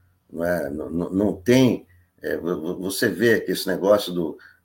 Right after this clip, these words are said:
com toda a influência do, do Lula e et cetera, né, mas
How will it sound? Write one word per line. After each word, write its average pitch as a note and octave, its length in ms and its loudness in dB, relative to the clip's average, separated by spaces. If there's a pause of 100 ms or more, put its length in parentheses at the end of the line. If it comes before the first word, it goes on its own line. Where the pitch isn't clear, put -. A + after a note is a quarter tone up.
(100)
com F2+ 120 -2
toda E3+ 400 4
a C#3+ 40 8
influência A2+ 800 2
do, D#2+ 240 -6
do E2+ 160 -4
Lula A2 420 2
e F#2+ 80 0
et F#2 140 -2
cetera, G#2 560 0
né, F#2+ 260 -2
mas G2+ 560 -4